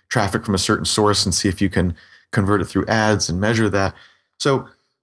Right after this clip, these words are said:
everyone had a different idea of what should happen next. And so on the one hand, there, the kernel of the thing,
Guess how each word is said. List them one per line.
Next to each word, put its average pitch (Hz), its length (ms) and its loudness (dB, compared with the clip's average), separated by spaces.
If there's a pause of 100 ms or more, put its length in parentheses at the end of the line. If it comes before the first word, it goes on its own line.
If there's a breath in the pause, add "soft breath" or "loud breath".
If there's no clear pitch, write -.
everyone 156 320 4
had 143 120 6
a 127 40 4
different 123 300 0
idea 110 200 2
of 98 100 -2
what - 240 -2 (560)
should 107 140 0
happen 101 300 2
next. 104 400 -2
And 107 260 0 (1160)
so 175 120 2
on 147 60 4
the 147 40 6
one 185 180 4
hand, 139 300 4
there, 127 180 4
the 117 280 -2
kernel 160 520 2
of 104 100 0
the 104 100 0
thing, 101 380 0